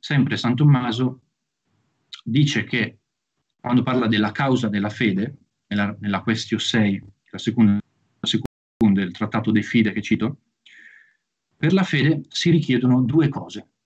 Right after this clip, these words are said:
la prima delle quali è la presentazione all'uomo delle cose da credere, in secondo luogo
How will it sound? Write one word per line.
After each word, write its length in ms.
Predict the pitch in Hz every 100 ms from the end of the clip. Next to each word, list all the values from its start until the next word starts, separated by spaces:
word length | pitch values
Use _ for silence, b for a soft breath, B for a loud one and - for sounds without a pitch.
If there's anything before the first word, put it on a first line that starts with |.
| _ _ _ _ _ _ - - _ -
la 140 | 123
prima 220 | 175 196 139
delle 240 | 135 160
quali 460 | 143 107 110 147 - b b b _ -
è 160 | 143
la 260 | 110 120 127
presentazione 1000 | 147 143 139 151 147 147 147 - 170 120
all'uomo 680 | 143 151 113 107 113 131 -
delle 360 | 117 117 131 147
cose 260 | - 104
da 120 | 113
credere, 520 | 95 113 90 90 92 _ _ _ _ _ _ _ _ -
in 100 | 85
secondo 380 | - 110 123 160
luogo 480 | 131 101 107 120